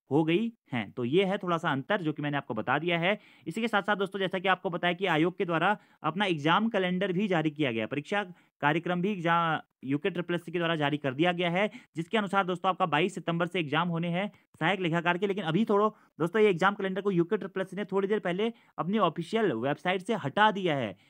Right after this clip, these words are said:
हो सकता है कि इसमें कुछ गड़बड़ हो रही हो, तो जैसे ही यूके ट्रिपल एससी के द्वारा अपडेटेड एग्जाम कैलेंडर जारी किया जाएगा, वो मैं आप लोगों को न्यूज़ के माध्यम से बता दूंगा। इसी के साथ साथ दोस्तों, हमारे द्वारा उत्तराखंड की एक नई एप्लीकेशन बनाई गई है, उत्तराखंड जीके वेरी ईजी ट्रिक।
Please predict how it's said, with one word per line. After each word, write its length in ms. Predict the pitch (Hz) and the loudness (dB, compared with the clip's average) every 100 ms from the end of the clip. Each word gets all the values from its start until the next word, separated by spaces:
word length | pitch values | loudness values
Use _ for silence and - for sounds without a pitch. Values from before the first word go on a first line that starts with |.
| _ | _
हो 100 | 165 | -2
सकता 240 | 196 226 226 | -2 -4 -4
है 60 | |
कि 80 | 214 | -4
इसमें 160 | 214 214 | -6 -6
कुछ 140 | 196 | -2
गड़बड़ 260 | 143 147 170 | 0 0 0
हो 140 | 139 | 0
रही 140 | 175 | 0
हो, 200 | 196 226 - _ | 0 0 -4 _
तो 80 | 175 | -6
जैसे 260 | 156 175 247 | -4 -2 2
ही 60 | |
यूके 200 | 226 208 | 2 2
ट्रिपल 220 | 208 190 202 | -2 -2 -4
एससी 160 | 196 | -2
के 60 | 196 | 0
द्वारा 240 | 196 196 | 2 4
अपडेटेड 600 | 190 139 131 147 165 226 180 _ - | 4 0 -2 -2 0 0 -2 _ -12
एग्जाम 260 | 131 175 | -2 0
कैलेंडर 320 | 180 175 175 170 | 0 0 0 2
जारी 220 | 160 160 | 2 2
किया 180 | 175 165 | 0 0
जाएगा, 260 | 160 185 | 0 0
वो 160 | 180 151 | 2 2
मैं 100 | 156 | 0
आप 140 | 147 | 0
लोगों 100 | 143 | -4
को 120 | 139 | -4
न्यूज़ 240 | 175 139 135 | -2 -2 -2
के 80 | 147 | -2
माध्यम 240 | 120 117 | -2 -2
से 120 | 117 | -4
बता 200 | 110 123 | -2 -2
दूंगा। 320 | 156 175 196 - - - | -2 2 2 0 -14 -6
इसी 180 | 160 214 | -4 -2
के 60 | |
साथ 160 | 220 202 | 0 2
साथ 120 | 208 | 0
दोस्तों, 380 | 190 180 208 214 - _ | -2 -4 -2 -2 -4 _
हमारे 320 | 120 135 180 208 | -2 2 2 2
द्वारा 360 | 190 180 220 - _ | 2 4 2 0 _
उत्तराखंड 400 | - 170 180 190 | -8 -4 -4 -2
की 80 | 190 | -2
एक 80 | 185 | -2
नई 160 | 180 180 | 0 -2
एप्लीकेशन 380 | 160 151 180 | 0 -4 -4
बनाई 220 | 185 175 175 | -4 -2 0
गई 120 | 175 | 0
है, 60 | |
उत्तराखंड 500 | 190 165 156 160 196 | 0 0 -2 -4 -4
जीके 260 | 156 156 175 | -4 0 2
वेरी 240 | 160 151 | 2 2
ईजी 160 | 151 131 | 0 -2
ट्रिक। 240 | 143 202 | 0 -2